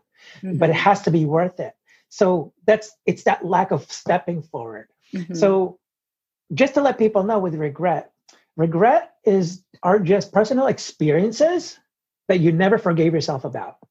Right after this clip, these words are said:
Speaker 2: Mm-hmm.
Speaker 1: That is all they are. So the
Speaker 2: Yeah.
Speaker 1: cure to it is forgiveness. "Oh, Jen, you're telling me you could've, should've, would've?
Speaker 2: Yeah.
Speaker 1: You didn't. Forgive yourself."
Speaker 2: Right.
Speaker 1: And that's really how you let go of regret.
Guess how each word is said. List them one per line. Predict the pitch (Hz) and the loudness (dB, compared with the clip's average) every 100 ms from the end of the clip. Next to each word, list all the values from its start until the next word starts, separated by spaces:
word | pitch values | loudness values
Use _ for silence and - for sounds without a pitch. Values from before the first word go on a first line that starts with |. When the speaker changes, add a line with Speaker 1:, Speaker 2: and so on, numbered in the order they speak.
| _ - | _ -6
Speaker 2:
Mm-hmm. | 196 - 170 | -6 -6 -12
Speaker 1:
That | 147 147 | -10 -8
is | 123 - | -8 -2
all | 151 156 | 2 2
they | 151 135 | 2 0
are. | 113 117 _ _ _ - | -2 -8 _ _ _ -2
So | 156 | 2
the | 139 | 2
Speaker 2:
Yeah. | 151 170 | 2 4
Speaker 1:
cure | 294 - | 2 2
to | 170 127 | -2 -2
it | 175 - _ - | -2 -6 _ -6
is | 147 | -6
forgiveness. | - 139 175 180 131 110 - _ _ _ _ _ _ - | -2 0 2 2 0 -8 -18 _ _ _ _ _ _ 0
"Oh, | 190 139 | 2 2
Jen, | 123 190 196 135 127 - _ - | 2 2 2 0 -6 -14 _ -8
you're | 170 | -4
telling | 175 208 208 | 0 0 2
me | 202 | 0
you | 185 | 0
could've, | 175 214 208 170 131 - | 2 2 2 0 -4 -2
should've, | 208 202 175 131 143 | 0 2 0 -2 -4
would've? | 180 226 262 269 214 _ _ _ - | 0 2 2 0 -6 _ _ _ -12
Speaker 2:
Yeah. | 190 175 180 | -10 -4 0
Speaker 1:
You | 190 | 2
didn't. | 220 285 196 139 _ _ _ _ _ _ _ _ | 4 4 0 -2 _ _ _ _ _ _ _ _
Forgive | 226 190 135 | 0 0 -2
yourself." | 110 - - _ _ _ _ _ _ _ | -8 -14 -20 _ _ _ _ _ _ _
Speaker 2:
Right. | 190 185 185 208 | -18 -16 -16 -14
Speaker 1:
And | - 202 | -10 0
that's | 240 240 | 0 2
really | 254 262 | 2 2
how | 175 220 | 2 2
you | 208 196 | 4 2
let | 214 160 | 0 2
go | 208 208 | 4 4
of | 175 | 2
regret. | 160 147 143 156 - | -4 -4 -4 -4 -4